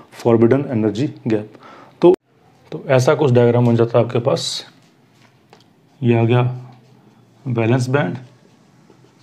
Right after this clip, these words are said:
और balance band के बाद energy gap, और उसके ऊपर जो band है, वो conduction बैंड। तो वैलेंस बैंड को वीबी लिख लिया और कंडक्शन बैंड को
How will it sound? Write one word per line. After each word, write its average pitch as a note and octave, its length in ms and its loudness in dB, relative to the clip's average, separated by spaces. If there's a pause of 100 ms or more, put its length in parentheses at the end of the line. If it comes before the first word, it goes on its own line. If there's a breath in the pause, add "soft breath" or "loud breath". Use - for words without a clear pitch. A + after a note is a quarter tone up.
(200)
और B2 140 -2
balance A#2 420 2
band A#2+ 320 2
के B2 80 0
बाद A#2 260 2 (360)
energy A#2 300 -2
gap, C#3+ 340 -2
और A2+ 100 0
उसके A2+ 200 0
ऊपर A2+ 220 2
जो A2+ 140 4
band G#2+ 240 -2
है, A2 60 0
वो B2+ 140 -2 (380 loud breath)
conduction B2 400 0
बैंड। G#2 140 -6 (460 loud breath)
तो B2 80 2
वैलेंस A#2+ 380 2
बैंड B2 260 2
को C3 100 4
वीबी A#2 300 6
लिख A#2 140 4
लिया B2 180 2 (500 loud breath)
और A#2+ 200 0
कंडक्शन A#2 480 0
बैंड A2 220 -2
को D3+ 180 -4